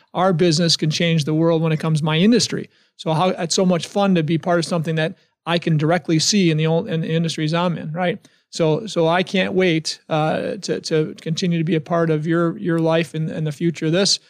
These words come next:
as well as anything else you do in the future that I, that I'd love to just always be a part of, to l-, know what's going on in your mi-, in your crazy mind, dude, your crazy entrepreneur, entrepreneurial mind.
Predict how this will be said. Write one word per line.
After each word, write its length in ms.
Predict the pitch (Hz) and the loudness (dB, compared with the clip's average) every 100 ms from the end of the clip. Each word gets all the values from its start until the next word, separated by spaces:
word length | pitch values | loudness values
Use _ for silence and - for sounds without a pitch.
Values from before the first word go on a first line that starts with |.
| _ _ | _ _
as 140 | 165 156 | -2 2
well 140 | 175 | 2
as 100 | 160 | 2
anything 220 | 185 180 | 2 2
else 200 | 175 170 | 2 0
you 60 | 170 | 0
do 160 | 165 | 2
in 80 | 165 | 0
the 60 | 165 | 0
future 420 | 170 175 165 165 | 0 0 2 0
that 100 | 165 | 2
I, 140 | 165 | 0
that 140 | - 165 | 0 -2
I'd 160 | 160 | -2
love 180 | 180 160 | 0 -2
to 120 | 160 165 | -2 -2
just 320 | 175 - - | -4 -6 -4
always 320 | 165 165 160 | 0 2 0
be 140 | 160 | -2
a 40 | 151 | -4
part 340 | - 170 160 | -4 -2 0
of, 120 | 151 | 0
to 60 | 151 | -2
l-, 200 | 151 170 | -2 0
know 220 | 175 175 | 2 4
what's 200 | 170 160 | 2 0
going 300 | - 156 170 | -2 -4 -2
on 140 | 175 175 | -4 -2
in 80 | |
your 100 | 160 | 0
mi-, 160 | 156 165 | 0 0
in 120 | 170 | 0
your 120 | 160 151 | -2 -2
crazy 460 | - 190 196 175 | 0 2 4 4
mind, 400 | 170 175 160 151 | 4 2 2 2
dude, 220 | 143 151 | 2 2
your 80 | 151 | 2
crazy 360 | 151 165 156 160 | 0 0 2 2
entrepreneur, 380 | 156 - 165 160 | 0 0 -2 -2
entrepreneurial 800 | - 226 226 165 156 170 160 | -4 -8 -4 -4 -2 0 0
mind. 380 | 160 165 160 165 | 0 0 -2 -4